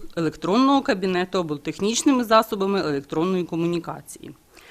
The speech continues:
Започатковано ведення журналу реєстрації документів про включення, внесення змін, виключення до з реєстру волонтерів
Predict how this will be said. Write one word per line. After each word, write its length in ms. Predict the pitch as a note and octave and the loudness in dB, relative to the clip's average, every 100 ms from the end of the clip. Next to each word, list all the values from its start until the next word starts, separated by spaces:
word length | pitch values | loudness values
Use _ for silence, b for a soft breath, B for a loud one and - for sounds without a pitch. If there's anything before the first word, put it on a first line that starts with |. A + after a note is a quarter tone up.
| B B | B B
Започатковано 800 | F3+ F#3 G3 A3 - E4 G4 F#4+ | -6 -2 -2 -2 2 6 8 8
ведення 420 | G3 G#3+ A3 G#3+ G#3 | 6 4 2 0 0
журналу 440 | F#3+ F#3+ F#3 F3 | 0 2 2 2
реєстрації 560 | D#3+ D#3+ E3+ D#3+ D#3 C#3 | 0 0 0 0 -2 -6
документів 680 | C#3 C3+ C3 D#3+ A3+ B3 | -6 -6 -2 -2 -2 -4
про 140 | - G#3 | -4 -6
включення, 600 | - A3+ D#4+ C4+ A#3+ G3 | -2 0 2 2 0 2
внесення 580 | E3+ C#3+ C#3 E3 D3 D3 | 0 -2 -4 -4 -2 -2
змін, 360 | F3 A#3 C4+ | 2 6 6
виключення 720 | E3 D3 D3 C#3+ - F#3+ G#3 | 4 -2 -4 -8 -6 -2 -2
до 340 | F3+ F#3+ G3 D#3+ | 0 4 4 4
з 280 | D3 E3 - - | 0 -2 -2 -2
реєстру 500 | F#3+ F#3+ F3+ - D3+ | 0 2 0 -2 -2
волонтерів 600 | E3 E3+ D#3+ D#3+ C3 | 2 2 2 0 -2